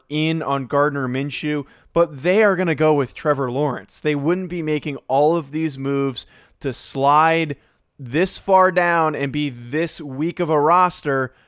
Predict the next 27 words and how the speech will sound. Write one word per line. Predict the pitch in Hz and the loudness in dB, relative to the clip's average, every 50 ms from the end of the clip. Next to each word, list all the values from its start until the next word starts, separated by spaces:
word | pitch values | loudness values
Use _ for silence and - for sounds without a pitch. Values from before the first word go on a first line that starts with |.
| _ _ _ _ _ | _ _ _ _ _
to | - 160 147 | -4 -2 -2
not | 135 135 131 143 156 175 - 165 135 | 0 2 2 4 4 4 2 0 0
go | 160 151 151 156 | 2 2 2 2
and | 151 135 | 2 0
get | 139 147 139 | 0 -2 -2
a | 131 | -2
quarterback. | - - - 151 147 151 143 135 139 107 95 - _ _ - | -4 -4 -2 0 0 0 0 -2 -2 -6 -6 -10 _ _ -16
If | 127 - - | -16 -10 -8
you | 147 175 208 - | -6 -6 -4 -4
end | - 175 190 190 | -2 -2 2 4
up | - 175 - | 2 2 2
with | 175 175 - | 0 -6 -6
the | 165 | -8
first | 147 - - 170 170 151 - - | -10 -6 -4 -2 -2 -2 0 0
overall | 170 165 147 160 156 156 147 | 0 0 2 2 2 2 2
pick | - - 165 156 147 - | 2 0 0 0 0 -2
and | - 131 127 | -4 -4 -2
you | 135 151 160 | -2 0 0
are | 156 147 | 2 2
a | 135 127 | 0 0
little | 123 127 139 151 170 | -2 -2 -2 0 0
bit | 160 143 - - - | 0 0 -2 -4 -2
uncertain | 135 147 156 156 135 - - 156 151 160 165 156 | -2 -2 -2 -2 -4 -4 -2 0 0 0 0 -2
of | 147 131 131 | -4 -4 -4
your | 151 151 | -6 -6
quarterback | - - 147 147 147 151 156 151 151 - | -6 -2 -2 0 0 2 0 0 -2 -2
situation, | - 170 147 - 160 156 160 160 160 - - 180 170 | -8 -10 -8 -6 -4 -4 -2 -2 -4 -4 -4 -6 -6